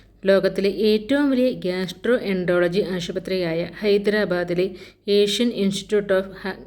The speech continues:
ഗ്യാസ്ട്രോ എൻട്രോളജിയുടെ ചെയർമാനും സ്ഥാപകനുമാണ് അദ്ദേഹം. വൈദ്യശാസ്ത്ര മേഖലയിലെ സംഭാവനകൾക്ക് രണ്ടായിരത്തി രണ്ട് പത്മശ്രീ അവാർഡും രണ്ടായിരത്തി പതിനാറ് പത്മഭൂഷൺ അവാർഡും രണ്ടായിരത്തി ഇരുപത്തിയഞ്ച്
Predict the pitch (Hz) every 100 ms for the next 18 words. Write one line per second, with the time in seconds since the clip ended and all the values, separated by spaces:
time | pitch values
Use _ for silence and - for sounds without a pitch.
0 | 202 202 214 202 - - - 214 233 185
1 | 202 185 185 180 180 175 185 185 - 175
2 | 175 185 180 196 196 - - - - 220
3 | 202 208 208 202 180 180 190 214 196 175
4 | 170 190 - - - _ 220 226 220 233
5 | 254 254 277 254 202 180 180 180 185 190
6 | 190 185 190 196 180 175 202 196 208 202
7 | 208 208 208 196 185 180 202 190 180 185
8 | 190 220 220 185 185 175 170 196 - -
9 | - 214 208 226 233 254 - 185 185 190
10 | 190 175 - 196 196 208 196 214 226 220
11 | 196 175 180 175 190 - - - _ 190
12 | 185 185 185 180 196 180 180 180 175 175